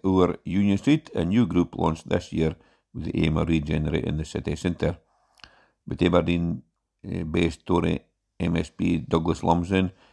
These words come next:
wants existing businesses to be given further incentives to bide in the North East. Um, he says they should be exempt from non-domestic business rates.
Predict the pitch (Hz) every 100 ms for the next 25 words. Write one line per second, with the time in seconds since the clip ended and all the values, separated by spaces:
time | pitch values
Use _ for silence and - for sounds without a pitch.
0 | _ - 87 - 78 78 104 120 92 78
1 | 82 82 80 85 - - 80 82 78 101
2 | 131 82 80 - 80 - 76 - 71 85
3 | 107 95 80 78 76 - 85 - _ -
4 | _ _ _ _ _ - 80 80 78 76
5 | - _ _ _ _ _ _ _ _ _
6 | _ _ _ _ _ _ _ _ _ _
7 | _ _ _ _ - - 95 90 - 85
8 | 82 78 85 76 87 82 - _ 87 80
9 | 87 85 - - 80 78 82 82 78 80
10 | 85 - 76 - 87 85 85 78 - 104
11 | 87